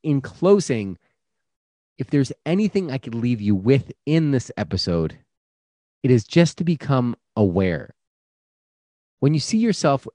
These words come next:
when you may, are able to step back and see yourself feeling angry, feeling that anger building, just take a step back and just say, "Wow, that's interesting."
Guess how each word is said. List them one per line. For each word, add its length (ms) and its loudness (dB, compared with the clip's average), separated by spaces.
when 200 -4
you 240 -6
may, 240 -2
are 120 2
able 220 -2
to 100 -6
step 360 -6
back 260 -2
and 140 -16
see 180 -8
yourself 400 0
feeling 300 -4
angry, 320 0
feeling 280 0
that 140 -2
anger 240 -2
building, 440 -2
just 120 -20
take 180 2
a 40 -2
step 180 -2
back 200 2
and 80 -2
just 140 -4
say, 120 0
"Wow, 340 -2
that's 200 -6
interesting." 420 -6